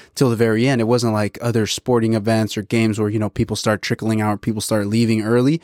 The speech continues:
Like, everybody was there, you know, we were like, "Oh, we're about to witness history." And we still did witness history, like, this whole season. And we've witnessed history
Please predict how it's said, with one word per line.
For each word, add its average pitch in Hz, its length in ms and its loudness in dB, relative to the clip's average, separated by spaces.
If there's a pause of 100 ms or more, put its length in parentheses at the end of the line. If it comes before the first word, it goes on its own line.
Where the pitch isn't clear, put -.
(280)
Like, 104 240 -8
everybody 117 500 2
was 101 280 -8
there, 104 420 0
you 101 160 -12
know, 98 220 -8
we 104 100 -6
were 101 120 -6
like, 95 320 -12
"Oh, 107 340 -8 (480)
we're 117 80 -2
about 110 140 -2
to 104 100 -2
witness 117 380 -2
history." 117 280 -6
And 165 140 0
we 180 60 2
still 170 280 0
did 151 240 2
witness 113 380 -4
history, - 460 -12 (260)
like, 139 100 0
this 139 140 2
whole 139 160 0
season. 127 340 -2
And 113 120 -4
we've 117 180 -2
witnessed 127 380 0
history 123 440 -2